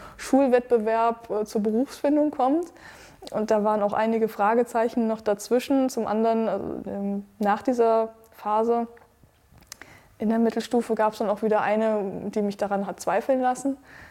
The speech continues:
Da wollte ich dann tatsächlich lieber wieder vielleicht auf Nummer sicher gehen und etwas machen, was mir leichter fällt. Aber am Ende der Schulzeit war für mich klar, dass ich, ähm, gerne erstens ein naturwissenschaftliches Studium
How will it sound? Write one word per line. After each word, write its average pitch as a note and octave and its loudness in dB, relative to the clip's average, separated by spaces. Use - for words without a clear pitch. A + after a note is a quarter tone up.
Da G#3 -2
wollte G#3 2
ich G3+ -10
dann G#3 0
tatsächlich G#3 -4
lieber G#3+ 0
wieder G#3 0
vielleicht - -6
auf G3+ -8
Nummer G#3 2
sicher A#3+ 0
gehen A3+ 0
und G#3+ -6
etwas G#3 -8
machen, G#3+ -4
was G#3 -6
mir G#3 -2
leichter G3+ 2
fällt. F#3+ -2
Aber G#3 2
am G3+ 2
Ende A#3+ 4
der A#3+ 4
Schulzeit A3+ 0
war G#3 2
für G#3 -6
mich G#3 -6
klar, G3 2
dass G3+ -2
ich, - -8
ähm, G3+ -4
gerne G3 0
erstens G3+ -4
ein G3+ 0
naturwissenschaftliches G3+ -4
Studium B3 0